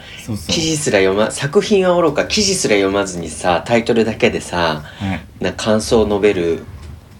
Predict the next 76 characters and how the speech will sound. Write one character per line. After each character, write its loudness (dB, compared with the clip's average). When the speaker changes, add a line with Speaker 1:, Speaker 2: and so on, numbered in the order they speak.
Speaker 2:
感 0
想 0
っ 0
て 0
い 0
う 0
か、 -2
も -8
う、 -8
な-、 -2
何 -2
あ -8
れ -6
は -8
っ -16
て -4
い -4
う。 -10
Speaker 1:
そ -4
う 2
だ 2
ね。 4
Speaker 2:
な 2
ん 0
ぼ 4
で 0
も 2
あ 4
る 0
か 0
ら、 0
そ -2
れ -2
は 2
ダ -2
メ -2
よ、 -4
見 -6
た -6
っ -10
て。 -12
Speaker 1:
そ -6
う 2
な -4
の。 -8
だ -12
か -6
ら、 -6
本 -4
当 -6
に、 -2
あ -2
の、 0
完 -8
全 -2
に 0
余 -4
計 -8
な -4
お -6
し-、 -18
こ -8
と -10
し -14
た -8
ん -4
だ -8
け -12
ど。 -16
Speaker 2:
う -12
ん。 0
Speaker 1:
な 4
ん 0
か、 -10
こ 0
う、 0